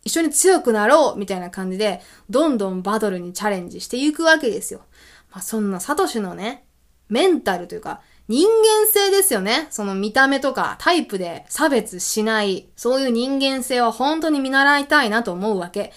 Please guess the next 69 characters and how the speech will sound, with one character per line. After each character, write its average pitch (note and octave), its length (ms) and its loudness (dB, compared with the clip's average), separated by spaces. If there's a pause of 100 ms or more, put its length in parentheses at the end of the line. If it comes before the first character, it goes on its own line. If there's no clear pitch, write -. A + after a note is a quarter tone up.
(260)
だ A#3 160 0
か B3+ 140 -2
ら G3 100 2
虫 G3 220 -4
タ A#3+ 140 -6
イ A#3 80 -2
プ E3 240 -16
の F#3 120 -8 (840)
皆 B3 280 2
さ A#3 160 2
ん F#3 60 -6
に F#3 80 -8
は F#3+ 80 -12
ね、 C4+ 100 -4
申 G4+ 60 2
し D4 80 2
訳 - 60 2
な G#4 40 2 (600)
い - 20 -10
と C4+ 80 -2
思 C#4+ 100 -2
う - 40 0
わ D4 140 0
け A#3 80 -2
よ。 G3+ 80 -2
こ A3+ 160 -8
ん G#3+ 140 -2
な G3+ 120 -4
拡 - 340 -8
張 D4+ 280 2
版 D4+ 220 2
と D4+ 100 -2
か A#3+ 80 -2
言 G3+ 80 -2
っ G3 40 -10
て G3 80 -8
さ、 A#3 440 2
虫 B3 260 -2
っ - 80 -16
ぽ D4+ 140 2
い A#3 80 0
か G3 140 0
ど G3+ 140 0
う F#3 60 -4
か F3 100 -6
で D#3+ 260 -10
初 - 180 -8
級、 A#3+ 200 -4
中 A#3+ 200 -4
級、 A3+ 340 2
上 A3 200 2
級 A#3 140 -2
に G3 100 -2
分 G3+ 180 2
け B3 140 0
ち - 80 -10
ゃ F#3 60 -8
っ F#3 100 -14
て F#3 120 -12
紹 G3+ 300 -6
介 G#3 220 -2
す G#3 180 0
る G#3+ 140 2
な F#3 140 -4
ん F3+ 60 -10
て F#3 120 -8
い F#3 80 -4
う F#3 40 -6
ね。 B3 180 -6